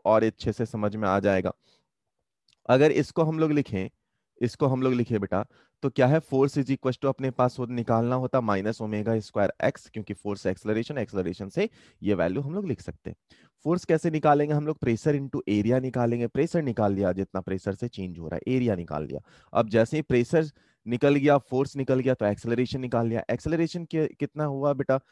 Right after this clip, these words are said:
Force upon mass। मास कितना है? कितना amount of liquid आगे, आगे पीछे हो रहा है या फिर to and fro motion कर रहा है? तो to and fro motion करने वाला जो मास है, वो है density into area into पूरा का पूरा लिक्विड। और हम लोगों ने रखा, उसे कट किया,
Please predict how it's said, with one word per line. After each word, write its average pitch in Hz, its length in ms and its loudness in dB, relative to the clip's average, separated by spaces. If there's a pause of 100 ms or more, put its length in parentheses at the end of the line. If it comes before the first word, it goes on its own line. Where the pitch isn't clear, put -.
(240)
Force 113 220 -2
upon 95 360 -4
mass। 104 260 0
मास 120 240 2
कितना - 220 -6
है? 139 100 0
कितना 214 320 0
amount 180 320 -2
of 151 80 -12
liquid 160 320 -4 (500)
आगे, 139 320 4 (480)
आगे 135 240 4
पीछे 127 300 -4
हो 107 120 0
रहा 98 100 4
है 101 80 2
या 117 140 4
फिर 147 220 -2
to 139 160 -4
and 131 180 0
fro 131 180 -6
motion 113 360 -8
कर 92 160 0
रहा 80 100 -4
है? - 40 -14 (320)
तो 151 80 -10
to 190 240 0
and 214 140 -2
fro 196 180 -2
motion 170 340 -6
करने 151 240 -2
वाला 135 280 2 (140)
जो 120 180 -6
मास 117 360 0
है, 113 60 0
वो 110 120 -4
है 117 120 -2
density 107 380 -4
into 110 200 -8
area 104 340 -2
into 107 280 -10
पूरा 190 260 0
का 170 140 -2
पूरा 156 300 0 (340)
लिक्विड। - 380 -8 (380)
और 110 100 2
हम 104 160 -4
लोगों 101 140 -4
ने 95 80 -2
रखा, 107 240 -4
उसे 135 180 -10
कट - 220 -6
किया, 160 260 -2